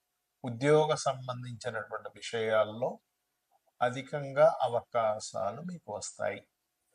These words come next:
కాకపోతే మీకు రెండవ స్థానంలో లాభాధిపతి కుజుడు నీచబడి ఉన్నాడు కాబట్టి,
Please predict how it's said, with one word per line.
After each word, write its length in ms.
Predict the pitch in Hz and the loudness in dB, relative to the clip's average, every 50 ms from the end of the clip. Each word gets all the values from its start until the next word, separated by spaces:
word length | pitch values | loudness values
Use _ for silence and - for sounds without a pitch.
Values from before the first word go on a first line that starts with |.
| _ _ _ - - - _ _ _ _ _ _ - | _ _ _ -20 -20 -20 _ _ _ _ _ _ 10
కాకపోతే 540 | 147 151 147 151 147 147 156 151 160 170 | 10 10 10 8 4 2 2 2 2 0
మీకు 480 | 165 165 156 151 - 147 131 127 127 - - | 0 -2 -4 -4 -4 -4 -4 -4 -4 -2 -2
రెండవ 380 | 127 131 135 131 135 139 135 | -2 -2 2 2 2 2 2
స్థానంలో 680 | 123 - - - 127 123 120 120 120 120 120 117 117 113 | 0 -4 -4 -2 -2 -2 -2 -4 -6 -6 -6 -6 -2 2
లాభాధిపతి 800 | 113 113 113 117 113 110 110 123 127 127 123 123 123 123 123 120 | 6 6 6 6 6 6 6 8 8 8 6 2 -4 -14 -14 -16
కుజుడు 360 | - _ - 113 110 117 113 | -14 _ -12 -10 -8 -8 -6
నీచబడి 460 | 117 117 110 104 - - 110 110 107 | -6 -8 -8 -10 -12 -12 -10 -10 -10
ఉన్నాడు 320 | 110 110 110 113 107 101 101 | -10 -10 -6 -4 -4 -4 -4
కాబట్టి, 760 | - - - - - - - - _ - 202 226 220 - | -4 -2 -2 -2 -2 -4 -8 -8 _ -10 -12 -12 -12 -14